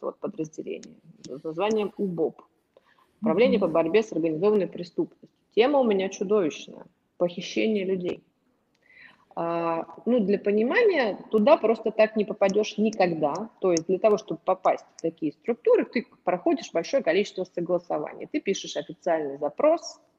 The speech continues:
Speaker 1: а, для, в пресс-службу, да, его согласовывают, ты присылаешь вопросы, их санкционируют, эти вопросы, и после этого тебя допускают к телу. То есть вот прийти и сказать: «Я, что вы тут делаете?» — это вообще невозможно.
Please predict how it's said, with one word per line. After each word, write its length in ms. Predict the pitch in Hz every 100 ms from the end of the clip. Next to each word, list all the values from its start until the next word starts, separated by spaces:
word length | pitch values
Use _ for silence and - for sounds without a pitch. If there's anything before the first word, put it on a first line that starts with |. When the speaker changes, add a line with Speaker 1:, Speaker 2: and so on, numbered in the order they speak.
| _ - - - - - - -
Speaker 1:
а, 380 | 185 185 185
для, 520 | 175 180 185 190 170 175
в 120 | 180
пресс-службу, 720 | 196 190 - 196 185 165 165
да, 180 | 165 254
его 220 | 247 156
согласовывают, 760 | 156 156 156 175 - 320 214 -
ты 80 | 185
присылаешь 840 | - 226 220 - 208 208 165 160 -
вопросы, 720 | 226 226 170 143 - 208 240 _ _ -
их 200 | 277 -
санкционируют, 960 | - 262 254 - 208 180 156 151 196 208
эти 200 | 262 262
вопросы, 640 | 285 285 285 285 _ - - - - _
и 100 | 247
после 540 | 247 240 233 220 233 381
этого 220 | - 302
тебя 220 | - 202
допускают 600 | 247 - - - 220 240
к 120 | -
телу. 320 | - 180 147 - - _ _ _ _ _ _ _
То 120 | 254
есть 180 | 262 262
вот 360 | 226 - - _
прийти 320 | - 240 359 -
и 20 |
сказать: 280 | - 240 156
«Я, 300 | 156 170 165
что 220 | - 247
вы 100 | 233
тут 200 | 214 185
делаете?» — 340 | 175 190 165 185
это 100 | 190
вообще 300 | 190 - 254
невозможно. 720 | 220 185 190 190 175 139 110